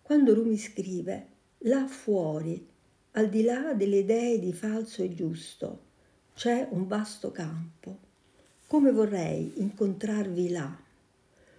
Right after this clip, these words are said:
Quando colui che cerca raggiunge quel campo, si stende e si rilassa. Là non esiste credere o non credere."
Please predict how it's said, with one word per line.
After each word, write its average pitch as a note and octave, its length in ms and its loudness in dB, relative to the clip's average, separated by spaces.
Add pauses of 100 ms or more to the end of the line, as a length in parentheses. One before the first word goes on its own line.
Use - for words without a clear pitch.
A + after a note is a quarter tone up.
(260)
Quando C#4 420 6
colui A3+ 320 6
che G3+ 200 -2
cerca - 640 -2
raggiunge F3+ 540 2
quel E3+ 220 -4
campo, D#3+ 720 -8 (340)
si - 200 -8
stende D4+ 540 2
e A3 40 6
si - 180 -2
rilassa. F#3 800 -2 (600)
Là B3+ 420 0
non C4 200 8
esiste E3+ 640 4
credere F#3 640 0 (420)
o G#3 120 2
non G3 420 2
credere." C#3+ 760 -6